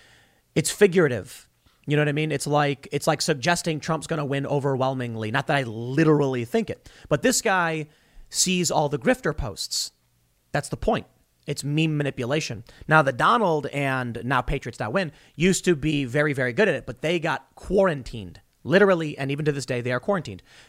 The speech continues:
Patriots dot win is an isolated website that only survives by people mentioning them.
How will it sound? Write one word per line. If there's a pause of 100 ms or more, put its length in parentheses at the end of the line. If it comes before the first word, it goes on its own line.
Patriots
dot
win
is
an
isolated
website
that
only
survives
by
people
mentioning
them.